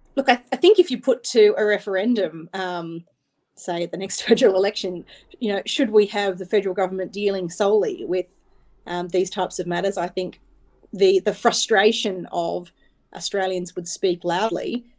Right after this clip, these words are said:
in favour of having a single government handling these things. And I say that with some pain as a committed federalist, but the, the, <laughs> the difficulty of having to deal with, um, you know, premiers,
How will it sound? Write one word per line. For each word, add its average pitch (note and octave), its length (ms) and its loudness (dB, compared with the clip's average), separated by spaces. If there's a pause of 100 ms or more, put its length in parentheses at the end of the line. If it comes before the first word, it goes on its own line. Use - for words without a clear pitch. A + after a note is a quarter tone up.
(100)
in G3 180 -2
favour F3+ 500 4
of E3 260 4
having F3 500 -2
a F3+ 120 2
single A3 500 6
government F3+ 560 -2 (400)
handling G#3 420 2
these E3 160 -4
things. G3 160 -4
And B3+ 80 2
I C#4 40 4
say G4+ 180 4 (120)
that F5 120 4
with D#4+ 100 -4
some G3+ 200 -4
pain C4+ 500 -2
as F#3 140 -6
a F#3 40 -8
committed F#3 380 -8
federalist, - 640 -6
but - 260 -2 (300)
the, A3 160 2
the, - 720 -4
<laughs> - 60 -4
the D#4+ 60 6
difficulty B3+ 880 2
of G3 380 -4
having A#3+ 420 -4
to A3 140 -10
deal G#3+ 520 -2
with, F3+ 260 -2 (220)
um, F#3 420 -12 (480)
you F3+ 60 -12
know, G3 260 -6 (680)
premiers, A3+ 720 2